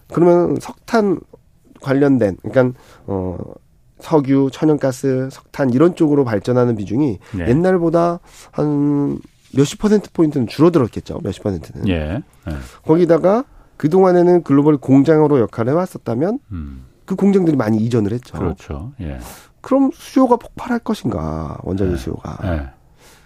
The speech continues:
Speaker 1: 너무 올드한 거에 너무 갇혀 있는 것이 아닌가라는
Speaker 2: 아,
Speaker 1: 생각은
Speaker 2: 원자재 수요가 옛날처럼 그렇게 막 중국 공장들이 돌아간다고 해서
Speaker 1: 폭발적으로 올라가진 않을 것
Speaker 2: 석유,
Speaker 1: 같다.
Speaker 2: 구리 이런 거 그렇게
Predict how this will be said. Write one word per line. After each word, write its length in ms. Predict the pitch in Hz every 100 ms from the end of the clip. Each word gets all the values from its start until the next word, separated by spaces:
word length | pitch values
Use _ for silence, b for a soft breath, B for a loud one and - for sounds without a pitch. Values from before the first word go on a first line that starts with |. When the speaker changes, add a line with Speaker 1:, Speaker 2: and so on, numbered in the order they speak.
| b -
Speaker 1:
너무 360 | 185 156 180
올드한 520 | 131 160 185 220 214
거에 160 | 185 170
너무 160 | 143 135
갇혀 260 | - -
있는 140 | 139 131
것이 180 | 120
아닌가라는 600 | 110 95 101 87 64 67
Speaker 2:
아, 120 | 82 85
Speaker 1:
생각은 260 | - 98
Speaker 2:
원자재 320 | 120 127 120 117
수요가 400 | - 113 117 101
옛날처럼 520 | 95 120 120 120 113
그렇게 240 | 110 -
막 140 | 110 107 -
중국 240 | 123 117
공장들이 500 | - 123 127 123 123
돌아간다고 580 | 113 110 107 110 104 104
해서 400 | 95 113 113 98
Speaker 1:
폭발적으로 460 | 85 - 214 165 120
올라가진 280 | 117 107
않을 140 | 90 87
것 100 | 92
Speaker 2:
석유, 200 | 160 165
Speaker 1:
같다. 140 | 135
Speaker 2:
구리 180 | 127 123
이런 200 | 120 113
거 120 | 117
그렇게 340 | 101 107 -